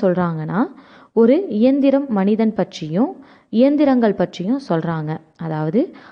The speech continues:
அறிவியல் முன்னேற்றத்தால் உருவாக்கப்பட்ட இயந்திரங்கள் வந்து மனிதனுக்கு வந்து எந்த அளவு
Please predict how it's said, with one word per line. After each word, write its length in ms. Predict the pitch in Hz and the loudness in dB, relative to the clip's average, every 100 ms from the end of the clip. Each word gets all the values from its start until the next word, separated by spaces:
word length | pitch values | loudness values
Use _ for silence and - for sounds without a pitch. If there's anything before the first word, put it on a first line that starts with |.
| - | -4
அறிவியல் 480 | 190 220 285 302 269 | 2 4 6 4 4
முன்னேற்றத்தால் 800 | 202 190 196 190 175 - 190 330 | 2 2 0 -2 -6 -4 0 0
உருவாக்கப்பட்ட 920 | 240 185 196 202 202 196 185 160 165 | 0 -2 0 0 -2 -4 -4 -4 -2
இயந்திரங்கள் 680 | 165 170 196 208 190 175 160 | -2 0 0 0 -2 -2 -6
வந்து 300 | 151 160 208 403 - - - - | -6 -2 -2 -2 -6 -20 -20 -16
மனிதனுக்கு 640 | - 196 254 277 262 262 196 | -2 2 4 4 2 0 -4
வந்து 220 | 170 233 392 208 | -2 -2 -2 0
எந்த 320 | 214 311 339 | 0 2 2
அளவு 340 | 269 233 240 | 4 4 4